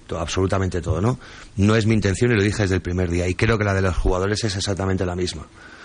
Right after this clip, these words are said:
Cuando hacen una declaración, estoy convencido, porque aparte, la relación que tenían con, con Luis era extraordinaria en el grupo.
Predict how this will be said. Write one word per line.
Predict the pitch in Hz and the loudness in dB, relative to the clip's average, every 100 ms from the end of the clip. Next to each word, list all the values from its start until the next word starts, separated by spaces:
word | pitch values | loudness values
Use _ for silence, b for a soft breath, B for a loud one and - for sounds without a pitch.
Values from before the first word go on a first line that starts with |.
| B B - | B B -4
Cuando | 92 92 | 0 2
hacen | 107 110 | 2 2
una | 101 | 2
declaración, | 98 95 92 87 113 123 | 2 0 -2 0 0 0
estoy | - - 101 | -2 0 2
convencido, | 104 95 87 110 92 | 2 2 2 2 2
porque | 87 87 87 | -2 -6 -6
aparte, | 98 104 92 80 b b b | -2 -2 -4 -10 b b b
la | 82 90 | -8 -4
relación | 90 82 107 | -4 -2 0
que | 107 | 0
tenían | 98 101 98 87 80 - | 2 2 2 0 -4 -2
con, | 92 87 87 87 - | 0 0 -2 -6 -4
con | 90 87 | -2 2
Luis | 95 107 87 - | 2 2 0 -2
era | 98 95 | -2 -2
extraordinaria | - - 95 87 95 113 127 156 B B B B - | -4 -4 -2 0 0 2 2 -2 B B B B -2
en | 95 | 0
el | 95 | 2
grupo. | 107 123 156 160 | 2 2 0 -2